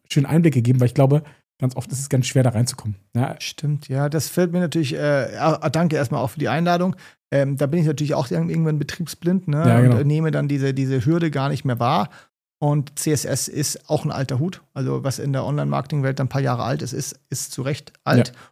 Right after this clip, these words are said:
Speaker 2: Und es reicht auch nicht mehr aus. Ich hoffe, das kam auch rüber. Man muss einfach One Step More machen und mit einem eigenen C S S macht man One Step More.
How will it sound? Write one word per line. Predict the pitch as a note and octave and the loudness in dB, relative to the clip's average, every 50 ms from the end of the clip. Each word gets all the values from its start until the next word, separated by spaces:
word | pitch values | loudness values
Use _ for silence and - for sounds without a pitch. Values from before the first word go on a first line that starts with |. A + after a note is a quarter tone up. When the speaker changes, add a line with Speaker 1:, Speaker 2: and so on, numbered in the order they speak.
| _ | _
Speaker 2:
Und | - F#3 | 4 4
es | E3+ - - | 6 6 4
reicht | C#4 B3+ - G#3 | 2 2 2 2
auch | D3+ | 2
nicht | E3+ E3+ D3+ | 4 4 4
mehr | D3 B2+ | 4 4
aus. | B2 E3 - F#3 - | 2 2 0 0 0
Ich | E3 | 0
hoffe, | E3 D3 D#3+ | 0 0 0
das | D3+ D3+ - | -2 -2 -2
kam | - D3 D3 C#3+ | -2 -2 -2 -2
auch | C#3 - | -2 0
rüber. | D3+ F3 F3+ G3+ G3+ - - - - _ _ _ | 0 2 2 0 0 -2 -6 -14 -20 _ _ _
Man | - C#3 | 2 2
muss | D#3 F3 E3 - | 4 4 2 2
einfach | E3+ D#3+ D#3+ D#3+ B2 | 0 -2 -2 -2 -2
One | D3+ D3+ D3+ C#3+ | -2 -2 -2 -2
Step | - - C#3 B2+ | -2 -2 -2 -2
More | C#3 C#3+ E3 F3+ | 0 0 0 2
machen | F3 F3 E3 - F3 | 0 0 0 -2 -2
und | E3 C#3+ | -2 -2
mit | C#3 C3+ | 0 0
einem | C3+ - | -2 -2
eigenen | - - D3 C#3+ C#3+ C3+ | -2 -2 -2 -2 -4 -4
C | - D3 | -4 -4
S | D3 A#2 | -4 -4
S | C3 B2 - | -6 -6 -4
macht | D3 D3 - - | -4 -4 -4 -4
man | F3 D#3+ | -4 -4
One | D3+ D#3 C#3+ | -2 -2 -4
Step | - - D3+ - | -4 -6 -6 -4
More. | D3+ C#3+ C#3+ D3 C#3 | -2 -2 0 -2 -2